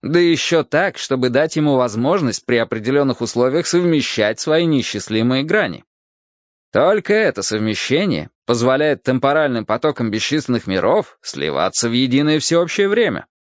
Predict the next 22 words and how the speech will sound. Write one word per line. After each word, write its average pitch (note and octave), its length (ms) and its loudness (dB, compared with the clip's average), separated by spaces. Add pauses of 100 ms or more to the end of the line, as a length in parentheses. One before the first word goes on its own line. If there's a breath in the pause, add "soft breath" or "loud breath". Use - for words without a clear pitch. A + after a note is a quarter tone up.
(360)
А - 200 -6
сами D3+ 480 0
эти D#3+ 200 0
потоки C#3+ 600 0
возникли A2 580 -2
только B2+ 420 0
тогда, G#2+ 560 -2 (500 loud breath)
когда E2+ 420 0
возникло B2+ 600 0
кольцо G#2+ 540 -2
кристалла. G2 760 -2 (580)
Ибо C#3 380 4
время G#2+ 600 -2 (200)
рождается D#2 640 -4
там, G#2+ 300 -2
где B2+ 180 0
появляется E3+ 580 0
напряжение. F#3 680 -2 (640 loud breath)
В D#2+ 160 -2
данном G3+ 380 2
всеобщем E3 520 2
варианте D3 800 2